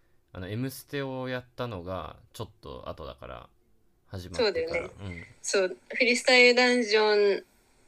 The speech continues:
Speaker 2: の人たちがMステに出てるの見て、
Speaker 1: うん。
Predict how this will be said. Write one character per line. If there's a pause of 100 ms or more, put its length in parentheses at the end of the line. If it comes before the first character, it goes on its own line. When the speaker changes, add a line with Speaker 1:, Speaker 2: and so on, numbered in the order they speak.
(580)
Speaker 2:
の
人
た
ち
が
M
ス
テ
に
出
て
る
の
見
て、
Speaker 1:
う
ん。